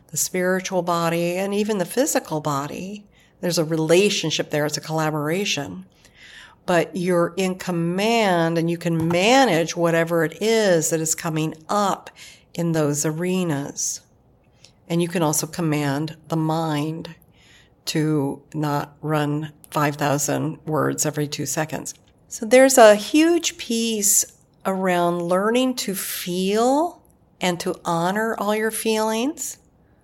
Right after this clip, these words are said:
without having them take you over. And these are going to need to include all the feelings, like even anger and grief,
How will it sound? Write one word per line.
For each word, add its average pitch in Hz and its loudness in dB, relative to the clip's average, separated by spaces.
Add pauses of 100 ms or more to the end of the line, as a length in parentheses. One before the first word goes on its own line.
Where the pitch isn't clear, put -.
(220)
without 175 0
having 170 -2
them 156 0
take 165 -4
you 165 0
over. 226 0 (640)
And 202 0
these 247 2
are 330 4
going 226 0
to 196 -2
need 208 -2
to 208 -4
include 185 -4 (500)
all 196 10
the 220 2
feelings, 156 -2
like 165 0 (840)
even 190 0
anger 175 0 (840)
and 196 -2
grief, 170 -2